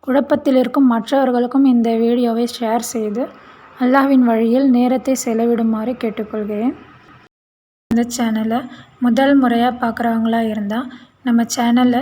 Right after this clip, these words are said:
சப்ஸ்கிரைப் பண்ணிக்கோங்க. நாங்க போடுற எல்லா வீடியோஸும் உங்களுக்கு அப்டேட்டா கிடைக்கணும்னா பெல் ஐகானை டச் பண்ணி ஆல் பட்டன் செலக்ட் பண்ணிக்கோங்க. நம்ம சேனல்ல நிறைய துவா வீடியோஸ் அப்லோடு பண்றோம். அப்டேட்டா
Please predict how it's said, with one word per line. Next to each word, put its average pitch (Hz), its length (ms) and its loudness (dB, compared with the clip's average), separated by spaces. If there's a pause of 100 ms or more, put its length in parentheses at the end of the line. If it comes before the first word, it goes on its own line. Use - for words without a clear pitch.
சப்ஸ்கிரைப் 262 560 -4
பண்ணிக்கோங்க. 226 500 -2 (380)
நாங்க 233 240 2
போடுற 240 360 0 (120)
எல்லா 233 280 0
வீடியோஸும் 240 500 0
உங்களுக்கு 226 400 0 (400)
அப்டேட்டா 240 460 -2
கிடைக்கணும்னா 226 640 -2 (500)
பெல் 254 240 4
ஐகானை 247 440 2
டச் 220 340 -4
பண்ணி 233 340 0 (340)
ஆல் 254 240 2
பட்டன் 233 380 0
செலக்ட் 233 340 -6
பண்ணிக்கோங்க. 220 540 -4 (640)
நம்ம 254 160 2 (340)
சேனல்ல 254 560 0
நிறைய 233 420 0
துவா 240 280 0 (180)
வீடியோஸ் 233 480 -2
அப்லோடு 233 400 -6
பண்றோம். 226 420 -4 (340)
அப்டேட்டா 247 480 2